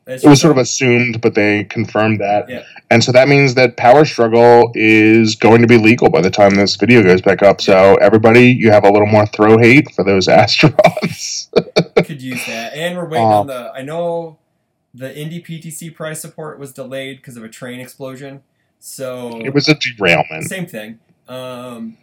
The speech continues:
Speaker 1: so that should be getting out to everyone soon. I haven't really touched base with Ryan Pham. I know they've probably been busy doing stuff. So I would hope all that stuff would get out to us before Thanksgiving, so we all have our
Speaker 2: Oh, what are they,
Speaker 1: options.
Speaker 2: just mailing it?
Speaker 1: I think they're just mailing everything. So,
Speaker 2: Okay.
Speaker 1: um,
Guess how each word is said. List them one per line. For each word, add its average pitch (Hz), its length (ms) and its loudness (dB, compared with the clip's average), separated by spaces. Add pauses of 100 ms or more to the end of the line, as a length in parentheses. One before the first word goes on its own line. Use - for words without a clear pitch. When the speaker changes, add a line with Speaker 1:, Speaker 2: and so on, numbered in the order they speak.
(120)
Speaker 1:
so 143 140 -16
that 160 160 -8
should - 100 -16
be 180 80 -14
getting 170 200 -12
out 160 280 -14
to 156 80 -14
everyone 151 360 -16
soon. 147 360 -18
I 139 60 -14
haven't 160 160 -12
really 139 140 -16
touched - 280 -18
base 131 200 -16
with 120 100 -20
Ryan 117 260 -18
Pham. 117 320 -18
I - 20 -16
know 113 140 -16
they've 110 160 -20
probably 110 260 -20
been 104 80 -20
busy 110 280 -20
doing 107 240 -20
stuff. 113 340 -20
So 107 320 -20 (480)
I 127 100 -14
would 117 140 -16
hope 135 340 -14 (320)
all 123 140 -14
that 135 140 -12
stuff 131 240 -16
would 120 200 -20
get 127 160 -16
out - 220 -16
to 143 120 -20
us 143 120 -20
before 127 380 -18
Thanksgiving, 123 600 -20
so 123 140 -20
we 110 80 -18
all 113 140 -16
have 113 180 -16 (100)
our - 20 0
Speaker 2:
Oh, 127 300 0
what 139 140 2
are 127 40 0
they, 113 100 -2
Speaker 1:
options. 110 80 -12 (100)
Speaker 2:
just - 60 -20
mailing 107 380 0
it? 147 260 -2
Speaker 1:
I 135 120 -12
think 147 220 -16
they're 139 100 -14
just 117 180 -18
mailing 117 360 -14
everything. 147 560 -18
So, 113 380 -20
Speaker 2:
Okay. 104 140 -20
Speaker 1:
um, 104 460 -20